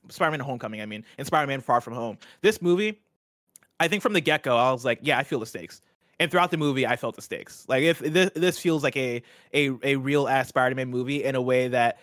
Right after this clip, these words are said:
uh, like, Amazing Spider-Man, those movies felt like they were trying to be dark and gritty, but, like, and, uh, those movies had stakes as well. But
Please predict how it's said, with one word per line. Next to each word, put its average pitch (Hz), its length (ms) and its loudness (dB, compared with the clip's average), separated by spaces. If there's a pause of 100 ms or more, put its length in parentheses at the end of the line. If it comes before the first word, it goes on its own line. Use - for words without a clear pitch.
(300)
uh, 120 460 4
like, 139 220 0
Amazing 175 360 0
Spider-Man, 131 720 -2
those 143 240 2
movies 127 300 -6
felt 131 160 0
like 120 100 -2
they 131 60 -4
were 123 80 0
trying 123 160 -6
to 113 40 -10
be 117 100 -8
dark 113 300 0
and 113 120 -10
gritty, 107 260 -6
but, 123 220 -2
like, 113 240 -2 (280)
and, 165 120 2
uh, 185 100 4
those 175 240 2
movies 156 200 -2
had 131 140 -2
stakes - 280 -6
as 107 80 -14
well. 117 240 0
But 117 340 0